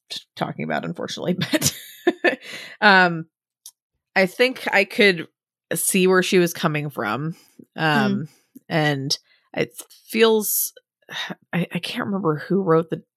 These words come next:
Speaker 1: dang comment or post or whatever, but whoever it was, they were saying, like, that you could see that she, um, really, really cares about, like, children and keeping children
Speaker 2: Mm-hmm.
Speaker 1: safe. And she, um,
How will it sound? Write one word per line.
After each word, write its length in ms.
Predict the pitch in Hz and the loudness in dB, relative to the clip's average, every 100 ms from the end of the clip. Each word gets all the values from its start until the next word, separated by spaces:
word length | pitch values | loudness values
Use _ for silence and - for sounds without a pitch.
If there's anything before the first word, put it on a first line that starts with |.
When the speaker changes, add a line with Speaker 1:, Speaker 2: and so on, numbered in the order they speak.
| - | -6
Speaker 1:
dang 380 | 160 151 151 165 _ _ _ | -2 0 -2 -8 _ _ _
comment 460 | - 156 147 139 - 143 | -6 -4 -2 -4 -6 -8
or 200 | 123 - _ - | -8 -10 _ -10
post 260 | - - - | -6 -4 -4
or 40 | |
whatever, 280 | 147 160 156 | -2 -2 -4
but 180 | 135 - - - - - | -6 -8 -12 -18 -10 0
whoever 260 | 208 175 | 2 2
it 40 | 151 | 0
was, 260 | 135 151 - - - - | -2 -6 -14 -20 -6 2
they 100 | 180 | 4
were 120 | 180 | 4
saying, 540 | 214 196 180 170 147 - - | 2 2 2 -4 -8 -12 -4
like, 400 | 147 110 - _ - | -2 -2 -8 _ -12
that 540 | 175 156 123 - - - _ _ _ | -2 0 0 -2 -6 -8 _ _ _
you 80 | 180 | -4
could 220 | 185 165 | -2 -2
see 340 | - - 196 185 | -4 -2 0 0
that 180 | 165 175 | 0 -2
she, 680 | - - 156 151 147 135 - | -4 -2 -2 0 -2 -2 -2
um, 420 | 135 110 71 - _ 180 | -2 -4 -8 -14 _ -6
really, 300 | 160 139 139 | -2 -2 -2
really 280 | 139 110 | -2 -2
cares 340 | - 123 101 - | -4 -4 -4 -4
about, 540 | 107 76 - - - - - | -4 -4 -2 -4 -4 -8 -6
like, 220 | - - | -6 -4
children 500 | - 117 - 69 170 - _ - | -6 -4 -6 -8 -8 -12 _ -12
and 140 | 143 143 | -10 -6
keeping 340 | 143 117 107 | -6 -4 -6
children 360 | - - 82 - | -6 -6 -6 -2
Speaker 2:
Mm-hmm. 220 | 233 202 | 0 0
Speaker 1:
safe. 320 | 185 185 - _ - | -2 -4 -10 _ -6
And 220 | 165 147 | -4 -2
she, 380 | - 135 110 - _ _ _ - | -4 -2 -4 -6 _ _ _ 0
um, 460 | 151 127 95 - | 2 2 -2 -8